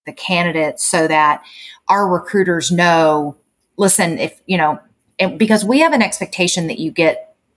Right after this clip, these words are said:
to a resume or application within forty-eight hours that it's submitted. And so our recruiters know if you're, hey, if, if the, if there's some you need to get back to right away, these are the, these are the top twenty.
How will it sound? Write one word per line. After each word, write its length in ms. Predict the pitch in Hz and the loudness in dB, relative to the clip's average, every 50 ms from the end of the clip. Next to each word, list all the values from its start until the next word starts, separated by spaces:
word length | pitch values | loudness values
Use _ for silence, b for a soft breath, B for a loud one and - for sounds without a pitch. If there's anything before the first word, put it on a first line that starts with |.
| _ - | _ -8
to 320 | - - 208 202 196 196 | -4 0 2 4 4 4
a 180 | 185 165 165 160 | 4 4 2 2
resume 480 | 151 165 160 160 160 165 156 156 151 147 | 2 2 2 4 2 2 0 0 0 0
or 100 | 147 110 | 0 0
application 560 | 147 147 147 156 - - 151 143 - 156 139 | 0 0 -2 -4 -6 -6 -6 -6 -4 -4 -6
within 260 | 143 139 - 143 143 | -6 -6 -6 -8 -8
forty-eight 420 | - - 156 151 156 151 151 147 | -6 -4 -4 -2 -2 -2 0 0
hours 280 | 147 143 143 143 147 139 | 0 0 0 -2 -4 -6
that 240 | 151 139 - 151 - | -8 -8 -8 -8 -8
it's 160 | - - - | -6 -6 -6
submitted. 500 | - 147 139 143 147 143 151 156 156 156 _ B B B B B B B B B _ _ _ _ - | -6 -6 -6 -6 -6 -4 -4 -4 -6 -6 _ B B B B B B B B B _ _ _ _ -2
And 160 | 202 180 175 | -2 0 0
so 480 | - - 180 170 160 156 156 147 135 - _ _ - 147 131 - _ - - - - | 2 2 2 4 4 4 2 2 -2 -10 _ _ -18 -18 -18 -18 _ -20 -12 -2 2
our 220 | 190 190 196 190 | 4 4 4 4
recruiters 480 | 180 180 - 190 180 170 170 160 - - | 2 0 2 0 0 2 0 -2 -2 0
know 440 | 160 156 151 147 147 147 139 - _ - | 2 2 2 2 2 -2 -4 -8 _ -12
if 160 | 156 - - | -12 -4 0
you're, 180 | 180 185 175 - | 2 4 4 4
hey, 280 | 175 185 165 151 - - | 2 0 0 -2 -4 -6
if, 120 | - - - _ - | -10 -12 -12 _ -10
if 160 | 170 - - | -10 -8 -2
the, 120 | - 190 190 | 0 0 0
if 220 | 156 - - - | 0 -2 -4 -2
there's 200 | 185 185 185 175 | 0 2 2 2
some 220 | - 196 170 170 165 | 2 0 0 0 0
you 100 | 175 185 | 2 2
need 180 | 190 180 165 | 2 2 0
to 60 | 165 | -2
get 160 | 160 165 - - | -4 -4 -2 0
back 220 | 156 156 156 - | 0 0 0 -2
to 120 | - 156 | -6 -4
right 200 | 151 151 156 156 | -2 0 0 0
away, 380 | 156 151 156 151 147 143 139 - | 0 0 0 0 0 -2 -4 -4
these 220 | - 165 156 - 160 | -4 -6 -4 -4 -6
are 80 | 156 | -6
the, 180 | - 147 - - - | -6 -8 -10 -6 -4
these 180 | 170 156 - | -4 -2 -2
are 20 | 160 | -4
the 80 | - | -8
top 300 | - - - - - - | -8 -8 -8 -8 -8 -10
twenty. 480 | - - 147 131 107 98 82 - _ | -14 -16 -14 -12 -12 -12 -14 -18 _